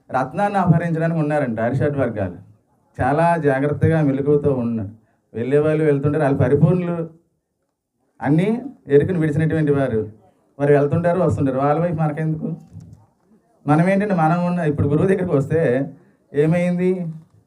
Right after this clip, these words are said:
సభలో ఉన్నటువంటి అధ్యక్షులకి, ఉపాధ్యక్షుల వారికి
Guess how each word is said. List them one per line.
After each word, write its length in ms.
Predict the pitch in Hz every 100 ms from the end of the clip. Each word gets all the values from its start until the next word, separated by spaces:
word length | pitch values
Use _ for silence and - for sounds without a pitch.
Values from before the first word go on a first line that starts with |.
| _ _ _ _ _ _ _ 113
సభలో 360 | - 135 160
ఉన్నటువంటి 440 | 170 165 160 160 156
అధ్యక్షులకి, 760 | 131 139 147 156 143 147 156 147 -
ఉపాధ్యక్షుల 540 | 117 135 143 143 139
వారికి 440 | 135 139 135 151